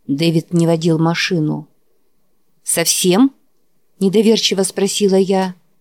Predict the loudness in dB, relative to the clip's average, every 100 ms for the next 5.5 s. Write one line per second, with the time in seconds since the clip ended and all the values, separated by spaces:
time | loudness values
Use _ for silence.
0 | _ _ _ 2 2 0 2 6 6 8
1 | 6 6 2 0 -4 -10 _ _ _ _
2 | _ _ _ _ -6 -2 0 0 0 0
3 | 2 0 -2 -8 -12 -14 _ _ _ _
4 | _ _ 0 2 4 2 0 -2 -2 0
5 | 0 2 2 0 -2